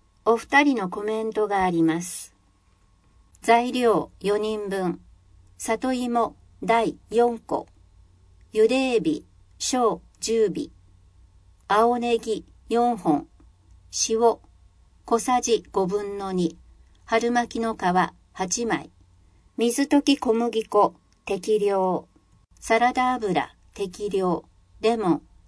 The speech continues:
くし形八切れ。作り方。一、里芋はラップで軽く包み、電子レンジ、六百ワットで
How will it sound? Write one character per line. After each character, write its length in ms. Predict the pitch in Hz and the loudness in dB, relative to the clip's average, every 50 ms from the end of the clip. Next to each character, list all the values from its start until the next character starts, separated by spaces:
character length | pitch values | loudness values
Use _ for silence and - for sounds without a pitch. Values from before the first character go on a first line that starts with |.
| - | -18
く 60 | - - | -12 -10
し 220 | - - 226 220 | -4 0 0 2
形 280 | 220 214 214 - 208 185 | 2 2 -2 -2 -4 -4
八 300 | - 185 180 180 - - | -4 -6 -6 -6 -8 -6
切 140 | - 220 170 | -4 -4 -4
れ。 160 | 143 - - _ _ _ _ _ _ _ _ _ - _ _ _ _ _ _ _ _ _ _ _ _ - | -4 -6 -10 _ _ _ _ _ _ _ _ _ -20 _ _ _ _ _ _ _ _ _ _ _ _ -12
作 220 | - - - 247 | -10 -6 -2 -2
り 100 | 233 240 | -2 -2
方。 400 | 240 - 220 - - 175 175 - - _ _ _ _ _ - _ _ - - | 0 -2 -2 -2 -4 -8 -8 -10 -18 _ _ _ _ _ -20 _ _ -16 -12
一、 420 | 196 180 180 - 202 196 185 - - - - - _ _ _ _ - | -12 -10 -8 -6 -6 -6 -6 -8 -16 -20 -20 -20 _ _ _ _ -12
里 340 | - - 233 233 269 269 269 | -6 -4 -4 -2 0 0 0
芋 220 | 262 254 254 247 | 0 0 0 0
は 160 | 247 240 226 | 2 2 2
ラ 140 | 220 214 214 | 2 -2 -4
ッ 40 | 220 | -6
プ 200 | - - 233 240 | -8 -8 -6 -4
で 140 | 233 240 240 | -2 -2 -2
軽 300 | - 220 208 214 226 220 | -2 -2 -2 -2 -2 -4
く 120 | - 233 | -2 -4
包 340 | 220 - - - - 226 214 | -4 -4 -8 -10 -8 -4 -2
み、 200 | 185 165 165 - _ _ _ _ - | -2 -2 -2 -4 _ _ _ _ -2
電 260 | - 220 233 240 247 | 0 0 0 0 -2
子 160 | - - 247 | -4 -4 -2
レ 160 | 226 233 226 226 | 0 0 0 -2
ン 140 | 214 190 | -4 -6
ジ、 260 | 170 - 151 - - - - - - - | -4 -4 -4 -4 -6 -16 -20 -20 -10 -4
六 180 | - 208 208 - - | -2 -2 -2 -2 -4
百 260 | - 247 254 - 262 | -6 -4 -4 -4 -4
ワ 120 | 254 254 262 | -2 -2 -2
ッ 60 | 262 - | -2 -4
ト 140 | - 196 185 | -6 -6 -2
で 200 | 165 156 147 | -2 -2 -2